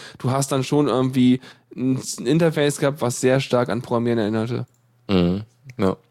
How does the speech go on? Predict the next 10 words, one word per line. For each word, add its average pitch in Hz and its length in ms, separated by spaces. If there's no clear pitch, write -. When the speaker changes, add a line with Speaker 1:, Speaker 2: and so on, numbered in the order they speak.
Speaker 1:
Mhm. 131 500
Speaker 2:
Ja, 123 280
sonst 95 320
noch 131 80
irgendwas 135 760
zu 123 1040
bemerken? 117 540
Ich 110 80
glaube 123 260
nicht. 92 260